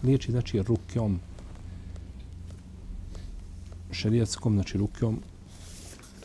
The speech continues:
o čemu ćemo posebno govoriti. Pa je,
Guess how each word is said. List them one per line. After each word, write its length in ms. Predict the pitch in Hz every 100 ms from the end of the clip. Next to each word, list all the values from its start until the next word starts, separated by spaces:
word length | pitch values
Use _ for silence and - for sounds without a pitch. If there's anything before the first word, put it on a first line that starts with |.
| -
o 40 |
čemu 200 | - 104
ćemo 200 | 98 101 95
posebno 360 | 104 - 110 101
govoriti. 480 | 92 80 - - - - - - - - - - - - - - - - - - - - - - - -
Pa 100 | 165
je, 240 | 156 127